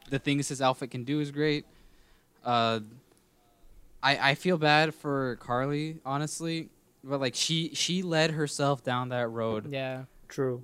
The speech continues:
Speaker 1: I wanted, I wanted the best for her, but, like,
Speaker 2: But
Speaker 1: fuck.
Speaker 2: she almost, she almost went to the good side, but then
Speaker 1: Almost, but she
Speaker 2: fucking
Speaker 1: fucked it up.
Speaker 2: dickhead.
Speaker 1: And then the new Cap,
Speaker 2: Fake Capo.
Speaker 1: I saw that coming. I, I knew that was gonna be that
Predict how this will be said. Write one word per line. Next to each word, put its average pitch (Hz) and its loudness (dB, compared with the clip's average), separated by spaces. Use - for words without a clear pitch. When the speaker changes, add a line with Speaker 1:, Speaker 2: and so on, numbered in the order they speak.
Speaker 1:
I 135 6
wanted, 160 4
I 147 2
wanted 160 2
the 151 -4
best 131 0
for 131 -8
her, 113 -6
but, 127 -2
like, 113 -2
Speaker 2:
But - 6
Speaker 1:
fuck. 117 4
Speaker 2:
she - -6
almost, 208 2
she - 0
almost 226 6
went 196 0
to 180 -8
the 170 -2
good 156 -2
side, 170 0
but 147 -10
then 160 6
Speaker 1:
Almost, 151 2
but 156 -4
she 165 -2
Speaker 2:
fucking 156 -4
Speaker 1:
fucked 147 0
it 175 2
up. 180 4
Speaker 2:
dickhead. 180 -8
Speaker 1:
And 139 -2
then 147 0
the 139 -6
new 160 6
Cap, 117 4
Speaker 2:
Fake 180 -2
Capo. 170 -4
Speaker 1:
I 139 0
saw 175 6
that 135 2
coming. 120 -4
I, 123 -2
I 131 2
knew 143 2
that 123 0
was 113 -4
gonna 113 -8
be 110 -6
that 101 -6